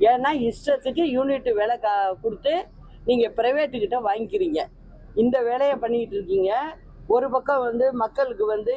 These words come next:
யூனிட்டுக்கு காசை ஏத்திக்கிட்டே போறீங்க. இதெல்லாம் அம்மா இருந்தப்ப செய்யலைங்க. நல்ல ஆட்சியா நடந்தது. இப்ப அம்மா இல்லைங்கிறப்ப ஒவ்வொரு வீட்லயும் தினமும் ஒரு வீட்டுல குடியிருக்கிறவங்க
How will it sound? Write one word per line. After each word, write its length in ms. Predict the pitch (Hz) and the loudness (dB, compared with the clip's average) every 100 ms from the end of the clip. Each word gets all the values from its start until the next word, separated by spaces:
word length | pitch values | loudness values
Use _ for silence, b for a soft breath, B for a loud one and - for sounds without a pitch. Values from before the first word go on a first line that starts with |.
| 480 | -2
யூனிட்டுக்கு 480 | 480 - - 466 277 | 0 0 -2 -4 -6
காசை 320 | - 220 220 220 | -4 -4 -2 -2
ஏத்திக்கிட்டே 420 | 208 220 202 208 233 | -2 -6 -4 -2 -2
போறீங்க. 300 | 415 381 320 - - - - - - - - - 240 | -2 -4 -4 -6 -6 -18 -18 -16 -16 -16 -16 0 4
இதெல்லாம் 420 | 269 285 311 311 | 4 4 2 2
அம்மா 180 | 233 254 | 0 0
இருந்தப்ப 360 | 226 202 202 214 214 | 0 -2 -2 -2 0
செய்யலைங்க. 480 | 190 196 180 165 170 202 - - - - - - - - - - - 175 | 2 2 0 0 0 0 -6 -20 -18 -16 -16 -16 -16 -14 -14 -14 0 2
நல்ல 220 | 190 220 240 | 4 6 4
ஆட்சியா 360 | 226 214 226 214 | 2 0 2 2
நடந்தது. 480 | 202 196 196 185 170 - - - - - - - 196 | 2 0 2 0 0 -2 -8 -20 -18 -20 -8 4 4
இப்ப 140 | 208 185 175 | 4 2 2
அம்மா 240 | 226 247 240 214 | 2 0 0 -2
இல்லைங்கிறப்ப 720 | 214 240 254 254 240 214 214 220 240 254 - - - - 196 | -2 0 0 0 -2 -2 -2 -2 -2 -4 -8 -20 -20 -2 2
ஒவ்வொரு 440 | 240 254 269 262 254 | 4 2 0 0 -2
வீட்லயும் 600 | 233 285 277 269 269 269 190 | -2 -2 0 -4 -2 -2 0
தினமும் 640 | 220 233 247 254 277 269 262 - - | 0 0 -2 0 0 0 -4 -10 -2
ஒரு 200 | 403 415 415 | 2 2 0
வீட்டுல 260 | 466 - - - | -4 -2 -2 0
குடியிருக்கிறவங்க 800 | 226 247 226 202 233 226 233 | -2 -2 -2 -2 -2 0 0